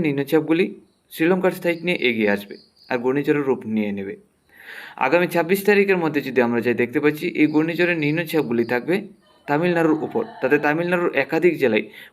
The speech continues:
ভারী থেকে অতি ভারী বর্ষণ হবে। সাতাশ তারিখের মধ্যেও আমরা দেখতে পাচ্ছি এই নিম্নচাপগুলি তামিলনাড়ু এবং অন্ধ্রপ্রদেশের দিকে থাকার সম্ভাবনা আছে। তো বন্ধুরা, ঘূর্ণিঝড় তৈরি হবে আগামী পঁচিশ তারিখের মধ্যে। চব্বিশ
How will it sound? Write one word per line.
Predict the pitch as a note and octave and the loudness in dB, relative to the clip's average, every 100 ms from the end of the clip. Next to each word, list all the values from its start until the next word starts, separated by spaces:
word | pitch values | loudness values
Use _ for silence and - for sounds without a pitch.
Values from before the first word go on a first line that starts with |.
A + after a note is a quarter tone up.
| - | -2
ভারী | C3 D#3 | 2 2
থেকে | E3+ E3+ A#2+ | 2 2 2
অতি | D#3 D#3+ | 2 2
ভারী | E3 G#2+ | 2 2
বর্ষণ | G#2+ G#2 G#2+ G2+ | -2 -4 -8 -8
হবে। | G2 - _ - - - - | -10 -12 _ -20 -20 -20 -2
সাতাশ | C3+ C#3+ E3+ G3+ | 0 2 2 2
তারিখের | G3 G#3 G3 | 4 4 4
মধ্যেও | F#3 E3+ | 4 4
আমরা | D3 C#3 | 4 2
দেখতে | C#3 D3+ | 2 2
পাচ্ছি | D#3 D#3 G#3 F3 | 2 2 2 2
এই | E3+ | 2
নিম্নচাপগুলি | E3+ G3 G3+ G3+ G3+ G3+ G3+ | 2 0 2 2 4 4 4
তামিলনাড়ু | F3 E3+ F#3 F#3 F#3+ C#3 | 2 2 2 4 6 6
এবং | B2+ C3+ | 4 2
অন্ধ্রপ্রদেশের | C3+ C3 C#3+ D3 C#3+ | 2 2 2 2 0
দিকে | D3+ E3 | 0 0
থাকার | C#3+ D#3 D3+ | 0 0 -2
সম্ভাবনা | C3 A#2 A2 G#2+ G2+ G2+ | -2 0 0 0 -2 -4
আছে। | - - _ _ _ | -6 -16 _ _ _
তো | C3 | 0
বন্ধুরা, | D#3 E3 F3+ E3 B2+ | 2 4 4 2 0
ঘূর্ণিঝড় | B2+ C#3+ D#3+ D#3+ | 0 0 -2 2
তৈরি | E3 D#3+ E3 | 2 4 4
হবে | E3+ D#3+ B2 | 4 2 0
আগামী | C3 C3 C3 | -2 -2 -2
পঁচিশ | C#3+ D#3+ E3 | -2 -2 0
তারিখের | C3 A2 G#2+ G#2+ | 0 2 -2 -2
মধ্যে। | G#2 G2+ - - - - - | -2 -4 -8 -18 -20 -16 0
চব্বিশ | C#3+ E3+ | 2 2